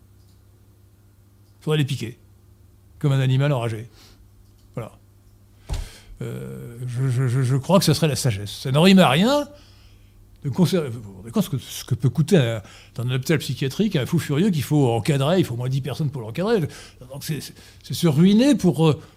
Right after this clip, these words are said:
pour garder une bête féroce en, dans une cage. C'est, c'est idiot. C'est idiot. Donc il faut envisager les choses froidement. Il ne faut pas qu'il souffre. Il faut lui faire une piqûre.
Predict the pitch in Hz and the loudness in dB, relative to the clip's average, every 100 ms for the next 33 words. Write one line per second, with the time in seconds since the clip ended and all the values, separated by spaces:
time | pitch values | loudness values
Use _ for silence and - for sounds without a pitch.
0 | - 151 175 208 240 196 165 170 160 156 | -2 2 2 4 2 4 4 4 4 4
1 | 185 202 208 254 - 202 180 170 170 180 | 2 2 4 2 2 0 2 2 2 2
2 | 208 277 277 156 113 110 - 123 - 135 | 2 2 0 0 -4 -8 -14 -12 -10 -8
3 | 214 254 302 185 - - _ - - - | -6 -4 -4 -6 -14 -20 _ -20 -8 -6
4 | 240 214 151 143 - - - - 135 156 | -2 -2 -2 -4 -14 -20 -20 -8 -6 -2
5 | 170 147 165 185 170 151 113 160 - 208 | -2 -4 -2 0 0 0 -4 -8 -4 0
6 | 175 151 170 254 - - - - - _ | 2 2 0 -4 -10 -20 -20 -20 -20 _
7 | _ _ _ _ - - - _ _ - | _ _ _ _ -20 -20 -20 _ _ -16
8 | 120 - 110 - 254 - - - _ _ | -14 -12 -10 -6 -6 -8 -18 -20 _ _
9 | - - _ - - - - - - - | -20 -20 _ -20 -20 -20 -20 -20 -20 -20
10 | _ - 240 233 185 156 160 120 131 | _ -8 -6 -4 -2 -2 -2 -4 -6